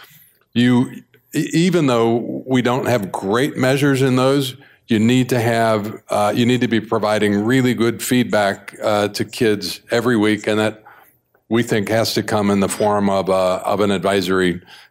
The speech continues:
conversation, uh, and beginning to build a, a growth transcript, uh, with a young person that helps them tell their story of expanded capabilities.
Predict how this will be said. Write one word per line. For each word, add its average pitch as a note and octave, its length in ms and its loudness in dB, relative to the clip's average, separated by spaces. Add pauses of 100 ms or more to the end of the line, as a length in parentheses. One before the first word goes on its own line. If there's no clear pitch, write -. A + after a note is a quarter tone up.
conversation, F#2+ 960 0 (360)
uh, F#2 280 -2
and G2+ 220 0
beginning B2 380 0
to A2+ 60 0
build A2 220 0 (140)
a, - 160 -4
a A2+ 40 0
growth A2+ 360 -2
transcript, G#2+ 720 -2 (140)
uh, G2 260 0 (140)
with A#2+ 260 0
a A#2 60 0
young G#2 260 0
person G#2 360 -2
that G2 180 0
helps A#2 260 -2
them G#2+ 180 -2
tell B2 280 0
their G#2+ 200 0
story G#2+ 600 0 (560)
of G2+ 160 0
expanded G#2+ 680 -2 (140)
capabilities. G2+ 840 -2